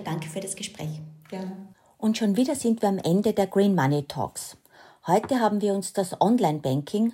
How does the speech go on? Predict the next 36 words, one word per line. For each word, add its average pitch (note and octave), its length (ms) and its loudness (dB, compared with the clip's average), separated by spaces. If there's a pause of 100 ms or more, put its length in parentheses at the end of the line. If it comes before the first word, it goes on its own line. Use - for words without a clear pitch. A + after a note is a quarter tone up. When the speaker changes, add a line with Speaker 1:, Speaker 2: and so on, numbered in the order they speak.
(100)
Speaker 1:
MyGeorge E3 640 2
etwas C#3+ 280 -4
näher C3+ 240 -2
angesehen. C3 600 -4 (840)
Wie G3+ 160 4
es B3 120 2
von G#3 180 -4
einem F#3 300 0
kleinen G3 500 0
Innovation F#3+ 680 -2
Lab D3 360 -2 (220)
mit F3 200 -4
acht - 300 -4
Personen G3+ 640 0 (200)
auf - 200 -6
zweihundertfünfzig G#3 1080 0
Mitarbeiterinnen D#3+ 840 0
gewachsen C#3+ 520 -4
ist A#3 300 -4 (420)
und A#3+ 200 2
zu A3 80 0
einem F3+ 260 0
Teil D#3+ 360 0
der F#3 240 -4
Erste D#3+ 340 0
Group D3+ 260 -6
geworden C3 420 -4
ist. - 400 -12 (840)
Welche A3 280 0
Bedeutung F3+ 680 2
die - 120 -6
App E3 240 -4
für F3 80 -2
sehbeeinträchtigte E3+ 1080 -2
Menschen F#3 480 -2
hat A3+ 280 -4